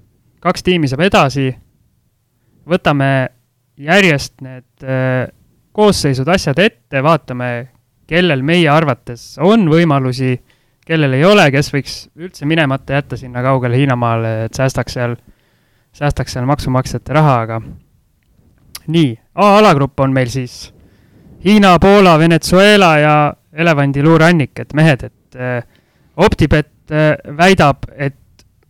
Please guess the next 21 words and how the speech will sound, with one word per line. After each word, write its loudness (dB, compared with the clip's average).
Hiinal 4
ja 4
Poolal 4
on 0
sisuliselt -2
võrdne -2
võimalus, 0
äh, 0
alagrupi 0
võiduks. 0
Hiina 2
koefitsient 0
on -2
siis -8
kaks -4
koma -4
null, 0
Poolal 2
kaks -4
koma -8
kolm 4